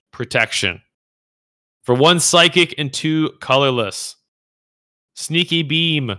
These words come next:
one sixty and does thirty to one of your opponent's bench Pokemon.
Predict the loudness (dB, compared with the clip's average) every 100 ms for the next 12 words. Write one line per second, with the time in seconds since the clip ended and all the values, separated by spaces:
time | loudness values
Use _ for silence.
0 | _ _ _ _ _ -4 0 2 0 0
1 | 0 0 0 0 0 -4 -4 -2 -4 -2
2 | -2 -2 -2 -4 -4 -4 -2 -4 -4 -6
3 | -8 -10 -10 -12 -12 -8 -8 -8 -10 -10